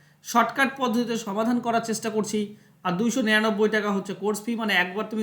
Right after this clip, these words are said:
দুইশো নিরানব্বই টাকা দিয়ে পুরো বইটার সমাধান কিন্তু লাইভে করতে পারবে আমার সঙ্গে। ফোন নাম্বার দেওয়া আছে, এই নাম্বারে যোগাযোগ করো। ওকে? আর যারা মক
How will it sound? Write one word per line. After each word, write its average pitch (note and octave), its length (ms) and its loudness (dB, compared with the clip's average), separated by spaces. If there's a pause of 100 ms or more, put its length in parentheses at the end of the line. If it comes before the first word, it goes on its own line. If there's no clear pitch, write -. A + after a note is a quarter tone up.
দুইশো G3 240 -4
নিরানব্বই F#3 420 -4
টাকা F3 200 -6
দিয়ে A#3 160 2 (380)
পুরো D4 300 2 (160)
বইটার A3 360 6 (120)
সমাধান F#3 380 -2 (100)
কিন্তু F3 260 -4 (500)
লাইভে A#3 400 8
করতে F#3 260 -2
পারবে F3+ 260 0
আমার F3 220 0
সঙ্গে। F#3 220 -4 (380)
ফোন G3 220 2
নাম্বার G3+ 240 0
দেওয়া G3+ 220 0
আছে, A#3 120 -2 (160)
এই F3 120 2
নাম্বারে E3 240 0 (120)
যোগাযোগ C#3 280 -6 (120)
করো। A#3 180 4 (680)
ওকে? A3+ 200 6 (840)
আর A#3+ 160 12
যারা A#3+ 180 10 (720)
মক G3+ 140 8